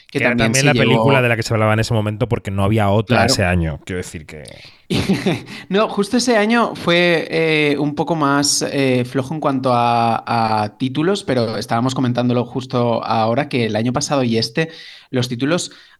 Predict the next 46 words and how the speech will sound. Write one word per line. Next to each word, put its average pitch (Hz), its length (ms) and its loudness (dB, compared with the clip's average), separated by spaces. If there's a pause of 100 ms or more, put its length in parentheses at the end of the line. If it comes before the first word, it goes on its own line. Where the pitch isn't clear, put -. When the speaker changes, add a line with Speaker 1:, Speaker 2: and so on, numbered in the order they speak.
Speaker 1:
han 135 140 0
gustado 151 400 0
mucho 131 420 0
y, 113 260 0
y 107 100 -6
estaba 120 260 -2
mirando 147 640 0
Rotten 123 240 -2
Tomatoes 131 460 -2
o 127 80 0
Film 120 220 0
Affinity 123 500 0
y 127 100 2
las 110 260 0
notas 143 380 -2 (300)
son 131 400 -2
muy 123 320 0
altas, 123 720 0
eh, 110 480 0
en 110 100 0
el 107 80 -4
sentido 117 320 -2
de 151 100 0
que, 131 140 -2
por 107 140 -4
ejemplo, 117 320 -4
las 127 160 -2
cinco 127 240 -2
nominadas 135 480 0
de, 123 280 2
de 127 120 -2
este 123 180 -4
año, 131 320 0 (260)
cuatro 127 320 -2
tienen 175 220 0
más 117 240 0
de 101 80 -6
siete, - 560 -6
que 90 160 -10
eso 131 240 -2
en, 131 200 0
en 120 280 0
Film 113 200 -2
Affinity, 113 300 -4
por 120 120 -4
ejemplo, 123 420 -4